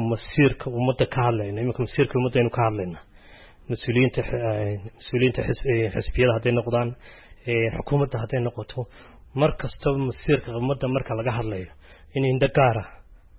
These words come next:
lagu eego oo mar kastaba iyaga loo tanaasulo, la daneeyo, la daneeyo mustaqbalka dalka ayaa muhiim ah.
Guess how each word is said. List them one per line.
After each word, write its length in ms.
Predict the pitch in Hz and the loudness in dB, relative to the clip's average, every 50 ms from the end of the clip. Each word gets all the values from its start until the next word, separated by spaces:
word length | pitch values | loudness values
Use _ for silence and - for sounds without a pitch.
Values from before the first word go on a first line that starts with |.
| - | -14
lagu 260 | - 117 113 113 120 123 113 | -6 -4 -2 -2 0 -2 -2
eego 300 | 113 110 104 104 107 117 | -2 -2 -2 -2 -4 -6
oo 240 | 110 110 110 110 110 | -6 -4 -4 -4 0
mar 120 | 110 135 131 | 0 0 0
kastaba 280 | - - - - 127 123 | 0 -4 -8 -6 -4 -2
iyaga 220 | 120 123 117 117 | 0 0 0 0
loo 160 | 110 117 120 | 0 0 0
tanaasulo, 480 | - - - 113 104 104 - - 117 117 117 | 0 -2 -2 -4 -4 -4 -6 -6 -4 -2 -2
la 120 | 110 110 | -2 -2
daneeyo, 380 | - - 113 113 110 101 98 - - - - - - - | -2 0 0 0 0 -2 -4 -8 -16 -20 -20 -20 -12 -8
la 100 | - 117 | -6 -4
daneeyo 420 | - - 120 117 117 113 117 123 120 | -2 0 0 2 2 2 0 0 -2
mustaqbalka 580 | 113 - - - 123 117 107 110 101 - - 98 | -2 -6 -6 -8 -8 -6 -6 -6 -8 -8 -8 -6
dalka 300 | - 117 - - - - - - - - - - - - - - | -4 -4 -4 -6 -10 -18 -18 -20 -20 -20 -20 -20 -20 -20 -10 -2
ayaa 300 | - 123 120 123 123 117 | 0 2 4 4 4 4
muhiim 440 | 120 120 113 113 120 147 131 113 104 | 2 0 0 0 2 2 2 0 -2
ah. 100 | - | -6